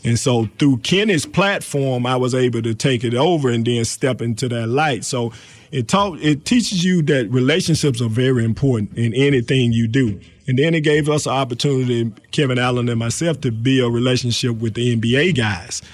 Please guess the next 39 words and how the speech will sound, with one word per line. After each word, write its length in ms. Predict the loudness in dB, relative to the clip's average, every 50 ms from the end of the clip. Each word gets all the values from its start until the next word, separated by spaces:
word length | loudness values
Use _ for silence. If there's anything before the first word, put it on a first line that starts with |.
| -20 -20 -8 -4
you 140 | -2 0 0
know. 320 | 0 0 -2 -2 -4 -6 -4
And 260 | -4 -2 0 0 0
once 240 | 2 2 0 0 2
we 140 | 2 2 2
built 280 | 4 2 2 2 2 2
that 180 | 0 0 2 2
relationship, 680 | 0 2 2 0 0 0 -2 -2 -2 -2 -2 -4 -4
a 40 | -2
lot 260 | -2 0 2 2 2
of 100 | 2 2
those 380 | 2 2 2 4 2 2 0 0
guys 420 | -2 -2 0 0 0 0 0 0
right 300 | 0 0 0 0 0 0
now 420 | 0 0 0 2 2 0 0 -2 -4 -8 -16 -20 -20 -10 -2
we'll 280 | 2 4 4 4 4 4
lean 420 | 4 4 4 4 4 2 2 2
on 400 | 0 0 0 0 0 0 0 0
and, 220 | 0 -2 -4 -6 -4 -2
and 160 | 0 2 2
have 240 | 2 2 2 0 0
connections 680 | 0 0 2 4 4 2 2 0 0 0 0 0 0 0
with 220 | 0 0 -2 -2
to 100 | -4 -6
come 280 | -2 0 2 2 2 2
back 300 | 0 0 0 0 -2 -2
to 120 | -4 -4
Texas 460 | -4 0 0 0 0 -2 -4 -6 -6 -4
Southern 320 | -2 -2 0 0 0 0
and 120 | 0 0
do 180 | 2 2 2 2
things. 380 | 2 0 -2 -2 -2 -4 -6 -8 -12 -18 -10 -4
At 160 | -2 -2 0
the 120 | 2 0 2
James 400 | 2 2 2 2 2 2 2 2
Harden 360 | 2 2 4 4 4 4 4
game, 340 | 2 2 2 2 0 0 0
for 220 | 0 0 0 0
example, 600 | 0 0 0 0 0 0 -2 -2 -2 -4 -4 -4